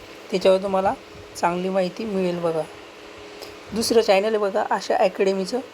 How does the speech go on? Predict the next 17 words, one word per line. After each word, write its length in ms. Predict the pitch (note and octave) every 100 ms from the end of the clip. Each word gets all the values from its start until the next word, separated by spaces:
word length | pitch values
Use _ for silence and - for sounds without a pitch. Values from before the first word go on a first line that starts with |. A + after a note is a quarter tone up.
| - - - -
तर 40 | F#3+
ते 140 | A3 G3+
सुद्धा 240 | G3 F3
चॅनल 320 | F3 E3+ E3+
तुम्हाला 240 | F3+ F#3 F3
जॉईन 260 | F3+ E3
करायचं 300 | E3 E3 E3
आहे. 100 | F3 F#3 - - - - - - - -
तीन 140 | A#3
नंबर 260 | A#3 A#3 A#3
चॅनल 240 | A#3 A#3
आहे 140 | A#3 A3+
बघा, 260 | G#3+ A3+ F#4+
एम 140 | G#3+ G3+
पी, 320 | F#3+ G#3 G3
पीएसआय 640 | - - - G#3+ G#3 G#3+
बाबा 340 | G#3 F#3+ G3+